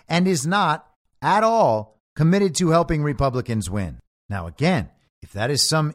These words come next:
ingenious pro-Trump red team op meant to address every weakness in Trump's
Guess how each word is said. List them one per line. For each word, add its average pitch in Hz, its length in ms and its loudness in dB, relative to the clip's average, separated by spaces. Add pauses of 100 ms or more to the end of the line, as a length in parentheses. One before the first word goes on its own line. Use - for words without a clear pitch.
ingenious 131 920 -2 (280)
pro-Trump 175 720 -2
red 127 420 -2
team 160 320 -2
op 143 400 -4 (260)
meant 135 280 -2
to 151 160 -4
address 139 560 -2 (160)
every 156 560 -4 (100)
weakness 113 800 -4 (100)
in 120 200 -4
Trump's - 580 -4